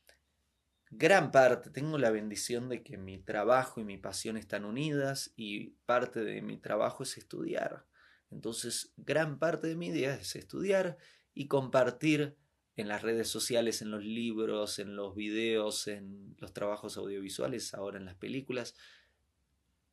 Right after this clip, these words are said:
gran parte de lo que voy aprendiendo.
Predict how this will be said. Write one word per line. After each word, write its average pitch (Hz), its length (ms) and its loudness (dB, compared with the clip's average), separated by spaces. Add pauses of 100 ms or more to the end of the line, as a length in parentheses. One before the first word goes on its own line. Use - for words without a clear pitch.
(440)
gran 139 460 -2
parte 127 600 4 (140)
de 104 140 -4
lo 104 140 0
que 107 100 -6
voy 107 220 0
aprendiendo. 104 800 -10